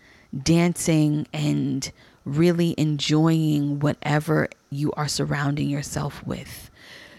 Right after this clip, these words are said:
You laughing, you playing,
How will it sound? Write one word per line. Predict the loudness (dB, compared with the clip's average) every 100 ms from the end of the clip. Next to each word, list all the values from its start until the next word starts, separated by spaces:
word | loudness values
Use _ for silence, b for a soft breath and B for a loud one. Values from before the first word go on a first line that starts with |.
| B
You | -2 2
laughing, | 4 2 0 0 -2 -2 0 0 -4 -6 b b b
you | -8 -2 0
playing, | -2 -2 0 2 2 2 -2 -4 -6